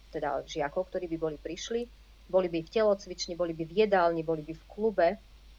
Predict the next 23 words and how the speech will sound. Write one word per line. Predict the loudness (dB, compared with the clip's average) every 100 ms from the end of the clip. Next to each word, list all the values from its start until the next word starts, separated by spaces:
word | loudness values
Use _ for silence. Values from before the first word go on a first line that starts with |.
| -8
lebo | -2 0 2 2 2
tie | 0
miestnosti, | -2 -2 -2 -4 -6
keď | -10 -12
si | -10
predstavíte | -4 -4 -2 -4 -4 -6 -6
napríklad | -6 -6 -6 -6
tri | -6 -4
nula | -2 -2 -4
osm, | -6 -8 -20 -20 -20
tri | -16 -6
nula | -2 0
osmičku, | 0 -4 -8 -12 -8
našu | -6 -6 -4
matikársku, | -4 -4 -4 -4 -4 -6 -8 -8 -14 -20
tak | -14 -8
tam |
sa | -6 -6
zmestilo | -6 -6 -6 -6 -6
zhruba | -4 -6 -6
asi | -6 -10 -14 -14 -18 -20 -20
štrnásť | -20 -12 -6 0 0 0 -4
detí | -12 -12